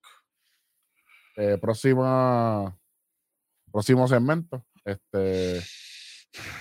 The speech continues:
eh, habíamos dicho en este programa que a la larga o a la cansada, la lucha de Sami Zayn y Johnny Knoxville iba a tener alguna estipulación.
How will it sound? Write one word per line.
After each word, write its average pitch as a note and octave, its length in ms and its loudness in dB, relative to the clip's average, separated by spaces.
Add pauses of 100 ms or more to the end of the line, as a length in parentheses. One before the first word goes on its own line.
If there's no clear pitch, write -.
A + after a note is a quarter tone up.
(140)
eh, F#2+ 760 8 (120)
habíamos F3+ 420 12
dicho F#3+ 220 4
en F#3 80 2
este F3+ 200 4
programa F3+ 520 6
que A#2+ 460 4 (120)
a B2+ 140 10
la B2 120 12
larga F#3 300 10
o F#3+ 140 8
a - 20 10
la F#3 120 10
cansada, D#3 600 6 (480)
la A2+ 120 4
lucha C3+ 280 4
de D3+ 80 6
Sami D3 320 2
Zayn D#3 300 -2
y C#3 80 0
Johnny D3+ 180 2
Knoxville D3 420 -2
iba B2+ 160 4
a C#3 40 0
tener F3 180 2
alguna D3 260 0
estipulación. C#3 720 2